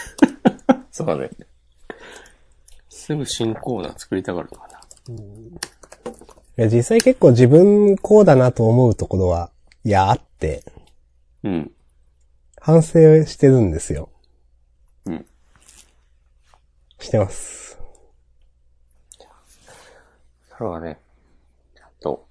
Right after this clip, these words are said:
Speaker 1: 行動で示していかないと。
Speaker 2: はい。
Speaker 1: よろしくお願いします。
Speaker 2: よし。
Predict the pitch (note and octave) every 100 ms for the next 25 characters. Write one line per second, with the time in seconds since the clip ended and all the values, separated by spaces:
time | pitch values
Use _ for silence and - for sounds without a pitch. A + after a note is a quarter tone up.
0 | _ _ _ _ - C3 A#2+ A#2 A2 A2
1 | G#2 - - - - - _ _ _ _
2 | - _ _ _ _ _ _ _ - -
3 | - - - - - - _ _ _ -
4 | - _ _ _ _ _ - - _ _
5 | _ _ _ _ _ _ _ _ - D#2
6 | - - D#2+ - - - - - - -
7 | - _ _ _ _ _ _ _ _ _
8 | _ _ _ _ _ _ _ - - -
9 | - - - - - _ _ _ _ _
10 | _ _ _ _ _ _ _ _ _ _
11 | _ _ _ _ _ D3+ E3 - - -
12 | - - - - - -